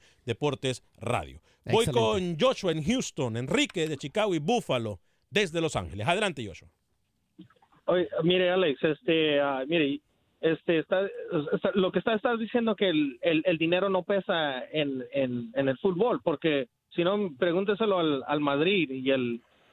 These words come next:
Speaker 3: y al, y al Barcelona, ¿verdad? Claro, no, el México no tiene la misma clase de dinero que, que en Europa, ¿verdad?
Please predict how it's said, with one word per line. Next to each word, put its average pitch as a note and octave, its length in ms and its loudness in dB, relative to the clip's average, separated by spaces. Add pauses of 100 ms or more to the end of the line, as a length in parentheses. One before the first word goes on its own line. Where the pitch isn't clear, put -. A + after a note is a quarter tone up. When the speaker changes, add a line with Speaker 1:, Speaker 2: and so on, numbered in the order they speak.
(280)
Speaker 3:
y C#3 160 2
al, C#3 400 0
y C#3+ 80 2
al C#3 140 0
Barcelona, D3+ 680 -2
¿verdad? C3 280 -2
Claro, G3 240 0
no, E3 240 0
el D3+ 180 0
México F3 400 -2
no G3 140 2
tiene F#3+ 400 2
la D3+ 160 2
misma D#3+ 260 -4
clase D#3 240 0
de D#3+ 60 2
dinero D#3+ 540 0 (460)
que, C3 300 -2
que D3+ 80 0
en C#3 80 0
Europa, D#3+ 420 0
¿verdad? C3+ 440 0